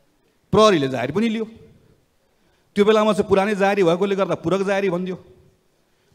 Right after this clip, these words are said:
पछि गृहमन्त्री भइसकेपछि त यो जाहेरी नै होइन भनिदियो।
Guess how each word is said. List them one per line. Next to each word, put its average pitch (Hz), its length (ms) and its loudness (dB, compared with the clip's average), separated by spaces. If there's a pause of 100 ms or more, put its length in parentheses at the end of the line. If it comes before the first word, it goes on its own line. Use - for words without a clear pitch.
पछि 175 220 2
गृहमन्त्री 202 520 0
भइसकेपछि 165 560 -4
त 165 60 -10
यो 185 140 -2
जाहेरी 143 240 -2
नै 190 60 -8
होइन 175 160 -8
भनिदियो। 160 300 -12